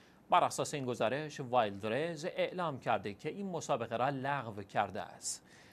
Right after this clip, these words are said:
او همچنین با سوء استفاده از این موقعیت، یک سخنرانی مدعی شده، به دلیل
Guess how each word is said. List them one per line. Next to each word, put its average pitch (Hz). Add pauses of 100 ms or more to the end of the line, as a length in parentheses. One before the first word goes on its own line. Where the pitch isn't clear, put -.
(180)
او 123
همچنین 127
با 131
سوء 135
استفاده 131
از 123
این 139
موقعیت، 123
یک 147
سخنرانی 127
مدعی 131
شده، 170 (380)
به 214
دلیل 185